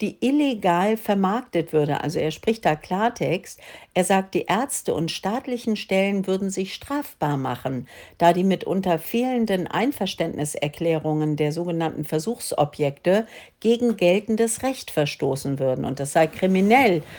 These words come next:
weil damit alle ethischen Regeln der Medizin verletzt würden. Dann sagt Perron weiter, dass die Impfung an vielen Orten bereits eine Form der Verpflichtung sei, geworden sei, die das Leben der Menschen überall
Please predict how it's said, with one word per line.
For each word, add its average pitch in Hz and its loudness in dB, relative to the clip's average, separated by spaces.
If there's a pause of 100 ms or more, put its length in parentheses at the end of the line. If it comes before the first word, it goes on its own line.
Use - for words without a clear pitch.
(140)
weil 165 4
damit 180 2
alle 202 6
ethischen 202 2
Regeln 175 4
der 165 4
Medizin 208 2
verletzt 143 0
würden. 131 -2 (420)
Dann 269 4 (720)
sagt 208 2
Perron 196 4
weiter, 226 4
dass 180 2
die 185 -6
Impfung 254 2
an 190 0
vielen 247 0
Orten 196 0
bereits 175 0 (340)
eine 165 2
Form 240 4
der 196 4
Verpflichtung 180 -2
sei, 131 0 (560)
geworden 151 2
sei, 202 2
die 233 0
das 175 0
Leben 240 0
der 202 2
Menschen 196 -2
überall 180 -4